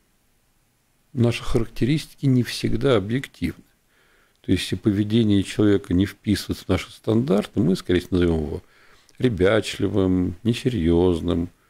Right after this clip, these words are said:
Хотя есть люди просто очень эмоциональные, очень яркие вещи переживающие, которые, как, кстати, призывают большинство, э, психологических течений, живут здесь и сейчас.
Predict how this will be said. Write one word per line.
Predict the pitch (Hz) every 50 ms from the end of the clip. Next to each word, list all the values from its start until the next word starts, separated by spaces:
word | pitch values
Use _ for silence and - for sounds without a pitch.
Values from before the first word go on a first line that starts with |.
| _ _ _ _ _ _ _ _ _ _
Хотя | - - 98 - - 143 151
есть | 143 117 123 139 139 - - -
люди | 139 131 131 123
просто | - - 113 - - -
очень | - - 113 - - 120 113 107
эмоциональные, | 95 95 90 - - - 87 85 85 78 80 82 82 87 110 127 147 175 - _ _ _ _ _ _ _ _ _ _ _ _ _ _ _ _ _ -
очень | 104 - - - 101 95 87 85 - _ _ -
яркие | 107 95 98 104 107 104 - - - - 98
вещи | 95 92 87 - - -
переживающие, | - - 85 82 78 85 82 80 78 82 87 98 101 - - - - 135 151 165 165 _ _ _ _ _
которые, | _ - 131 - - 190 190 190 185 180 175 156 151 - _ _ _ _ _ _ _ _
как, | - - -
кстати, | - - 110 101 -
призывают | 104 - 104 104 90 101 104 104 101 98 90
большинство, | 90 90 92 - - 98 95 - - 104 98 95 - - - - - - - - - - _ _ _ _ _
э, | - - - 95 85 80 80
психологических | 76 - - - - 98 90 82 - - - - 104
течений, | - - 101 92
живут | 87 80 98 101 104 92 82
здесь | 82 82 80 87 98 95 85 - - -
и | -
сейчас. | - - - 95 - - - 90 73 92 - - -